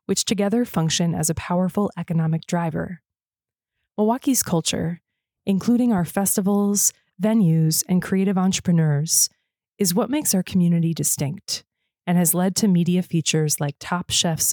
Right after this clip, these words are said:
filming in our city and Milwaukee getting named one of the top places to visit in twenty twenty-three by National Geographic magazine. And yet, our culture thrives today despite a lack of investment, leaning heavily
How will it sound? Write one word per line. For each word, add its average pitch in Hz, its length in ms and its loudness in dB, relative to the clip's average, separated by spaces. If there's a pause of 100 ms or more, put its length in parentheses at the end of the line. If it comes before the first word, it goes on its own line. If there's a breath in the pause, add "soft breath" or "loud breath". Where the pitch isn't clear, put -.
filming 190 400 2
in 185 100 2
our 185 120 0
city 185 520 0 (360 loud breath)
and 165 120 -2
Milwaukee 175 360 0
getting 175 320 0
named 160 300 2
one 170 180 0
of 156 80 -4
the 160 80 -6
top - 260 -6
places 175 380 -4
to 180 100 -2
visit 156 380 -2 (340 soft breath)
in 175 80 -4
twenty 214 320 0
twenty-three 165 760 -2 (320)
by 170 140 0
National 160 420 2
Geographic 160 600 -2
magazine. 165 680 -4 (960)
And 190 140 2
yet, 214 460 0
our 185 120 0
culture 190 380 0
thrives 175 380 -2
today 165 220 0
despite 165 380 -2
a 165 80 -4
lack 160 280 -4
of 165 80 -2
investment, 151 640 -2 (720)
leaning 262 300 0
heavily 175 680 -2